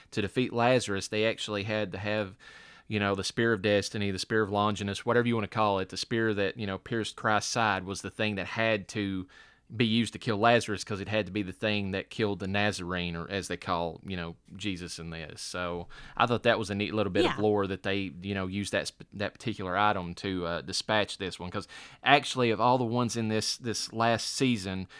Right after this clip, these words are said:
Speaker 1: that was the best way to deal with a villain of all of 'em 'cause it was thematically fit. It wasn't just, like, some kind of weird, like, one-off, like, "Oh, I came up with this out of," you know, it's like, it w-, it, it,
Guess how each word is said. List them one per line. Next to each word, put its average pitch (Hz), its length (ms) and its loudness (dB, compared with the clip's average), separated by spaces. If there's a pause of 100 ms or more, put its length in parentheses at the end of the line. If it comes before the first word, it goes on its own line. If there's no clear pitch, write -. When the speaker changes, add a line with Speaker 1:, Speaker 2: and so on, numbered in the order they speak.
(220)
Speaker 1:
that 127 180 6
was 113 180 -2
the 113 80 -2
best 117 440 2 (720)
way 123 440 4
to - 120 -6
deal 113 240 2
with 113 140 2
a 101 60 -2
villain 101 500 4
of 98 160 -6
all 113 240 6
of 104 80 4
'em 101 100 -2
'cause 98 200 -4
it 104 120 -4
was 104 200 -12
thematically 110 580 0
fit. 110 500 2
It 104 160 -6
wasn't 107 380 0
just, 110 180 -2
like, 110 200 -2
some 107 200 -2
kind 107 240 -2
of 98 80 -2
weird, 104 300 2
like, 98 300 2 (340)
one-off, 107 600 4
like, 101 240 0
"Oh, 113 180 6
I 104 100 4
came 110 220 -2
up 104 140 -2
with 104 80 -2
this 110 200 2
out 107 140 2
of," - 100 -4
you 104 120 -4
know, 101 180 0
it's 104 140 -4
like, 101 160 -2
it 110 60 -2
w-, 104 200 -4
it, 113 160 -4
it, - 180 -6